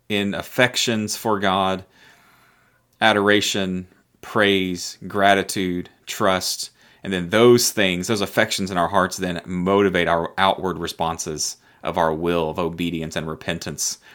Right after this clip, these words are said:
It's very important that we understand biblically that those things go in that order. We can't pull ourselves up by our bootstraps and just will ourselves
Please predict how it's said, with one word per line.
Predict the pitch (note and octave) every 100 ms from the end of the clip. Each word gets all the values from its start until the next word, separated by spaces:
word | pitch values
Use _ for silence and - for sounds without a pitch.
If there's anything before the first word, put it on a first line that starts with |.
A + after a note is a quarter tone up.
| - - -
It's | -
very | F#2+ B2 B2+
important | A#2 A#2+ G#2 E2
that | G2+ G2
we | F#2
understand | G2 F#2 G2+ F#2
biblically | F#2 F#2 F#2 E2+
that | D#2+
those | F2 F2+
things | - F2
go | F2+ G2 F#2
in | - G2
that | F#2 F2+ -
order. | E2+ E2+ D2 _ _ _ _ _ _ _ - - - - -
We | F2+ G2
can't | A#2 A2
pull | - A#2
ourselves | G#2+ A2+ G2+
up | G2+
by | G#2
our | F#2 E2
bootstraps | F2+ F2+ F#2 D#2+ -
and |
just | F2 F2
will | E2 F#2 G2 G2
ourselves | E2+ - F2 D#2+ D#2+ -